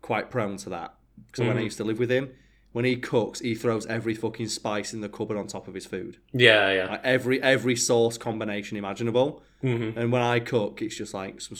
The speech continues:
Speaker 1: a bit of sweet chili sauce, bit of sriracha, bit of cayenne pepper. Just, like, one thing to, like, you know, to spice it up that little bit.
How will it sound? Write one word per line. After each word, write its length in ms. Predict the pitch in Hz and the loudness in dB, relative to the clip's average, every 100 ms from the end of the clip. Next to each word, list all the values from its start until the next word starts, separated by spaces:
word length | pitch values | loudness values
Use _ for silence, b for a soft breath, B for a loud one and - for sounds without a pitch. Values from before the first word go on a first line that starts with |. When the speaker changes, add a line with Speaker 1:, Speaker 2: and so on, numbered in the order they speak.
| - | -12
Speaker 1:
a 60 | 117 | -8
bit 120 | 117 | -6
of 80 | 107 | -6
sweet 200 | 113 107 | -6 -6
chili 160 | 104 | -8
sauce, 280 | 104 104 98 | -6 -6 -6
bit 120 | - | -8
of 200 | 101 - | -10 -6
sriracha, 400 | 98 92 - 95 - _ _ _ | -8 -8 -10 -10 -12 _ _ _
bit 80 | - | -10
of 40 | - | -6
cayenne 340 | 120 104 104 104 | -4 -4 -4 -6
pepper. 360 | 101 - 98 | -8 -6 -8
Just, 100 | 95 | -4
like, 160 | 120 117 | -4 2
one 280 | 123 135 135 | 4 4 2
thing 400 | 131 127 101 95 | 0 0 0 -4
to, 120 | - | -8
like, 80 | 104 | -8
you 40 | |
know, 120 | 98 95 | -6 -6
to 80 | |
spice 480 | - - - 107 - | -6 -6 -4 -4 -4
it 40 | 98 | -6
up 40 | |
that 140 | 98 92 | -6 -6
little 180 | 101 - | -6 -6
bit. 320 | 98 87 | -6 -8